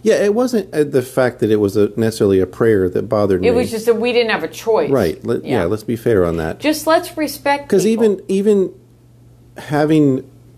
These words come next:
Speaker 1: religious conversations doesn't bother me.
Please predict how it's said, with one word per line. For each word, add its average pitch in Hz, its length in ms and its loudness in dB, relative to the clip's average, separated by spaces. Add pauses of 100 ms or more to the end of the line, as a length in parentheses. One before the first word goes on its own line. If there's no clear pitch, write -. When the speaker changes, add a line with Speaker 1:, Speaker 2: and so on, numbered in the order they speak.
(180)
Speaker 1:
religious 123 520 2
conversations 110 800 -2
doesn't 110 500 -2
bother 110 300 0
me. 87 340 -4